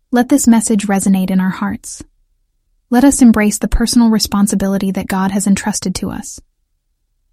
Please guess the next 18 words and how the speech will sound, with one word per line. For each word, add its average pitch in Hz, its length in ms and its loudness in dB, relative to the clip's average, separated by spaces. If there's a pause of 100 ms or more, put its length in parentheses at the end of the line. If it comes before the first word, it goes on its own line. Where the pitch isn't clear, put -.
Let 247 140 4
us 277 140 2
come 233 180 4
before 220 300 0
him 202 180 2
in 190 140 4
genuine 196 420 4
repentance, 190 680 -4 (600)
accepting - 480 0
his 202 160 2
mercy, 196 540 -2 (580)
and 214 100 2
committing 214 420 6
to - 120 -2
a 214 60 2
path 196 340 -4
of 202 140 -4
righteousness. 190 680 -6